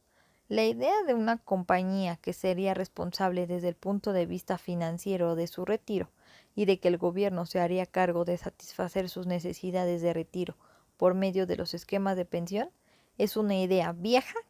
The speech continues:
que ya no es válida. Las personas necesitan convertirse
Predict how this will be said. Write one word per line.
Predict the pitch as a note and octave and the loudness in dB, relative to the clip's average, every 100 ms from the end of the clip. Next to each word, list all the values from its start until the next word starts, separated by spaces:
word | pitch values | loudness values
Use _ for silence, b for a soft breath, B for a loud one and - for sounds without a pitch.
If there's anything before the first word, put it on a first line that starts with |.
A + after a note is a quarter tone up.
| _ _ | _ _
que | G3+ F#3+ | -2 2
ya | G3+ | 2
no | F#3 F3 | 2 0
es | E3 | 0
válida. | E3+ E3 D#3 D3+ - _ _ _ _ _ _ _ _ _ _ _ _ _ _ _ _ _ _ _ | 2 2 -2 -8 -16 _ _ _ _ _ _ _ _ _ _ _ _ _ _ _ _ _ _ _
Las | - A3+ - | 6 6 6
personas | - A3+ - C#4+ F4 G#4 | 2 2 0 -2 0 -2
necesitan | E4+ - G3 F#3+ G3+ A#3 | -6 -6 -6 -6 -4 -4
convertirse | A#3 G3 F3 F3 F3 - G3 F3 - A3+ | -2 -2 0 -2 -2 -6 -6 -4 -8 -10